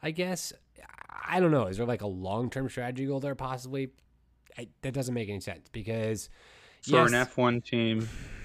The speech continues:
Speaker 1: you always wanna win.
Speaker 2: for an F one team that was looking at the championship at the beginning of the year and was looking strong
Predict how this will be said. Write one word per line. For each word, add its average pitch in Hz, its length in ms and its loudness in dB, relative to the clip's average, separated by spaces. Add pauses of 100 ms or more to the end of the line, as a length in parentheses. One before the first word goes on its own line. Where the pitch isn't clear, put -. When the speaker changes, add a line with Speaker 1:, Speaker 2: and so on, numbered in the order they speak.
(100)
Speaker 1:
you 139 120 -8
always 147 240 4
wanna 135 140 2
win. 113 400 -6
Speaker 2:
for 113 140 8
an 127 40 8
F 139 140 4
one 147 140 6
team 143 180 2
that 120 140 8
was 113 120 2
looking 110 320 4 (140)
at 101 240 6 (260)
the 98 120 2
championship 98 680 2
at 87 100 -4
the - 60 -4
beginning 90 300 2
of 85 80 0
the 82 80 2
year 82 300 0
and 92 160 -4
was 90 140 -2
looking 98 220 0
strong 95 480 0